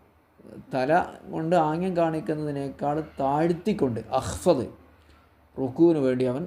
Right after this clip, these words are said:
തല കൊണ്ട് ആംഗ്യം കാണിക്കണം. ഇതാണ് നിയമം. ഫൈലം യുഖ്ഫിദുഹു അൻഹു ലാ തസിഹു. റുക്കൂവിനേക്കാൾ സുജൂദിന് തല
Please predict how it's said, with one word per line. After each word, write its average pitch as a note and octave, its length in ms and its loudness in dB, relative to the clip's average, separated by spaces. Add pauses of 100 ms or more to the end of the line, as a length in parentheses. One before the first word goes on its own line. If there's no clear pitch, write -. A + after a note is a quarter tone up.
തല A#2+ 200 -4
കൊണ്ട് A#2+ 220 -4
ആംഗ്യം A2+ 260 -6
കാണിക്കണം. - 420 -12 (1800)
ഇതാണ് C3+ 340 -2
നിയമം. A2+ 320 -4 (1800)
ഫൈലം A#2 420 0
യുഖ്ഫിദുഹു F#3 580 2
അൻഹു F#3+ 320 0 (1000)
ലാ C4+ 160 0
തസിഹു. F#3 460 -2 (800)
റുക്കൂവിനേക്കാൾ F3 840 2
സുജൂദിന് F3+ 720 2 (480)
തല C#3+ 280 -2